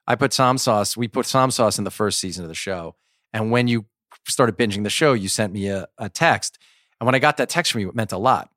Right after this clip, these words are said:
because I knew you, you're not someone who would just send a note saying, "Hey, this is great." But you were like, "I love the show. The Som Sauce is great, but fuck that. I'm so happy that the show is so good."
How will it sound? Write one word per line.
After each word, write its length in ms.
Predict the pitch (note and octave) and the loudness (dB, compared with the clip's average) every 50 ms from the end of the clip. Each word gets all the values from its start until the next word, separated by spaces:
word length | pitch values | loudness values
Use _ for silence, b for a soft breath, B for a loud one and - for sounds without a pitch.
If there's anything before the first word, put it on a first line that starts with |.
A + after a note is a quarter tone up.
| _ - | _ -20
because 260 | - - - A2+ G2+ | -10 -6 -6 -4 -4
I 60 | G2+ | -4
knew 120 | G2 A2 | -2 -2
you, 400 | A2+ G#2+ G2+ A2 G#2+ G#2+ G#2+ A#2 - - | -2 -2 -2 -4 -4 -6 -8 -10 -6 -2
you're 140 | - A#2+ A2 | 0 2 2
not 320 | A2 A#2 C#3 D3 - - | 4 4 2 2 2 0
someone 240 | - G#2+ F#2 F2 F2 | -2 -4 -4 -4 -4
who 80 | F#2+ F#2+ | -6 -6
would 100 | E2+ E2 | -6 -6
just 220 | F#2 F2+ - - | -6 -4 -4 -2
send 220 | - G#2 G2 F#2+ | -2 -2 -4 -4
a 20 | F2 | -4
note 300 | F2+ G2 F2+ E2 - _ _ _ _ _ _ _ _ _ _ _ _ | -4 -4 -4 -6 -8 _ _ _ _ _ _ _ _ _ _ _ _
saying, 320 | - - - A2 G2 F#2 F2+ | -8 -4 -4 -2 -2 -4 -2
"Hey, 160 | F2 G#2+ G2+ | -2 0 0
this 180 | F2+ F#2+ - F#2 | 0 -2 -4 -6
is 100 | E2 - | -4 0
great." 280 | - B2 A2+ F2+ - - | 2 2 2 2 0 -4
But 80 | A#2 A2+ | -2 0
you 80 | A#2+ | 2
were 60 | A#2 | 2
like, 280 | A2+ G#2 G2+ G2 G2 - _ - | 4 4 2 0 -2 -6 _ -6
"I 60 | G2 | 0
love 260 | G#2+ A2+ A#2+ A#2 F2+ | 4 4 4 4 4
the 60 | G2 | 2
show. 300 | - - - F#2+ E2 D#2 - - _ _ - | -2 -2 -2 -4 -6 -8 -12 -20 _ _ -4
The 60 | A#2 | 0
Som 220 | - - C#3+ C3+ A#2 | 2 4 4 4 4
Sauce 140 | G#2+ C3 | 2 -2
is 80 | G#2+ - | -2 0
great, 220 | - A#2 G2+ - | 0 0 0 0
but 100 | - F2+ - - | -2 -8 0 2
fuck 200 | C3 A2 - - | 2 2 2 2
that. 240 | A2+ A2 F2+ D2 - b b b b b b b b | 2 2 2 0 -4 b b b b b b b b
I'm 160 | - A2 A2 | -4 -4 -2
so 320 | G2 - - C#3+ C3 C3 A#2+ | -2 2 4 4 6 6 6
happy 540 | A#2 B2 B2+ A#2+ A2+ - - F#2+ F2 D#2+ - - _ _ _ _ _ _ | 6 6 6 4 4 2 -2 -8 -8 -10 -12 -16 _ _ _ _ _ _
that 280 | - G#2+ G2 E2+ - _ _ _ _ _ - | 0 0 0 -2 -6 _ _ _ _ _ -6
the 80 | G2 | -4
show 380 | F2+ - - C3+ A#2 G#2+ G2 F#2 | -2 0 2 4 4 2 2 0
is 100 | F2+ - | -2 -2
so 180 | - G#2+ F#2 | -2 -2 -2
good." 400 | F2 E2 - G#2+ F#2+ D2+ - - | -2 -2 -2 -2 -2 -4 -6 -14